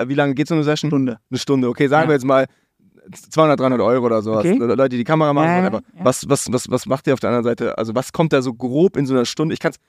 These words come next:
Speaker 1: also nur
Speaker 2: Ja, also der
Speaker 1: Größenordnung.
Speaker 2: grob in der Stunde mehrere
Speaker 1: Zehntausend Euro.
Speaker 2: Ja, mehr.
Speaker 1: Zwanzig.
Speaker 2: Ja.
Speaker 1: Dreißig.
Speaker 2: Es kommt auf jeden Fall was
Speaker 1: Irgendwo
Speaker 2: rum.
Speaker 1: so in der
Speaker 2: Ja, es
Speaker 1: Richtung.
Speaker 2: kommt was rum und das ist halt schon krass.
Speaker 1: Okay,
Speaker 2: Für eine
Speaker 1: krass.
Speaker 2: Stunde online.
Speaker 1: Mit vor allem Süßigkeiten. Also was
Speaker 2: Mit
Speaker 1: hat,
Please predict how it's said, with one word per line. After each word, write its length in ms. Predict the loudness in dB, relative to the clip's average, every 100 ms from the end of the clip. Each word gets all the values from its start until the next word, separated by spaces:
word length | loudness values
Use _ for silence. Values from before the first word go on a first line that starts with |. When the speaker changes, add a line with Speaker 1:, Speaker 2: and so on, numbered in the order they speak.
| _
Speaker 1:
also 160 | -6 0
nur 120 | 0 2
Speaker 2:
Ja, 240 | 2 4
also 260 | 2 2 2
der 120 | 2
Speaker 1:
Größenordnung. 0 |
Speaker 2:
grob 200 | 2 0
in 20 |
der 100 | 0
Stunde 260 | -2 0 -2 -2 _ _ _ _
mehrere 220 | -4 0 2
Speaker 1:
Zehntausend 280 | 2 2 0
Euro. 260 | -2 -4 -8 _
Speaker 2:
Ja, 160 | -4 0
mehr. 280 | 0 -2 -10 _ _ _ _
Speaker 1:
Zwanzig. 420 | 0 0 -2 -8 _
Speaker 2:
Ja. 240 | -8 -8 _ _ _ _ _ _
Speaker 1:
Dreißig. 440 | 0 0 0 -10 -12 _ _ _ _ _ _
Speaker 2:
Es 160 | -2 0
kommt 180 | 2 2
auf 60 |
jeden 120 | 2 0
Fall 80 | 0
was 100 | 2
Speaker 1:
Irgendwo 220 | 4 4
Speaker 2:
rum. 80 | 2
Speaker 1:
so 60 |
in 60 | 2
der 140 | 2
Speaker 2:
Ja, 100 | 2
es 60 | 0
Speaker 1:
Richtung. 260 | -2 -2
Speaker 2:
kommt 100 | -4
was 120 | -2 0
rum 160 | 0 -2 _ _ _ -8
und 100 | -6
das 80 | -6
ist 40 |
halt 120 | -6
schon 100 | -6
krass. 400 | -6 -6 -10 -16 _ _ _
Speaker 1:
Okay, 380 | -6 -4 -2 -2
Speaker 2:
Für 80 | 0
eine 120 | 0
Speaker 1:
krass. 180 | -2 -2
Speaker 2:
Stunde 460 | 4 6 4 2
online. 460 | 0 0 0 -2 -4
Speaker 1:
Mit 180 | -6 -8 _ -20
vor 260 | 0 4 4
allem 200 | 4 0
Süßigkeiten. 540 | -6 -6 -4 -2 0
Also 140 | 0
was 80 | 2
Speaker 2:
Mit 80 |
Speaker 1:
hat, 80 | 0